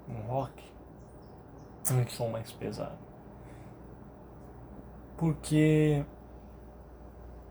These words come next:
é uma boa música, né? E merece uma atenção. Só que muita gente torce o nariz porque, "Ah, não faz meu estilo", mas nem para pra ouvir.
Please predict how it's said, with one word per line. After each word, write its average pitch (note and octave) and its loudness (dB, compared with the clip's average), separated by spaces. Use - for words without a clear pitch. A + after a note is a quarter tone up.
é F#3 8
uma G3 12
boa C3 10
música, G#2+ -2
né? A#2+ 0
E B2+ 0
merece B2 4
uma A2+ 0
atenção. A2+ -4
Só - 4
que C#3+ 6
muita F3+ 8
gente E3+ 6
torce D#3 10
o C#3+ 2
nariz C3 0
porque, E3+ -6
"Ah, F3+ -4
não F#3 -2
faz F3 -2
meu E3+ 4
estilo", D#3 2
mas E3 6
nem G3+ 6
para F3+ 6
pra E3+ 4
ouvir. D3+ 8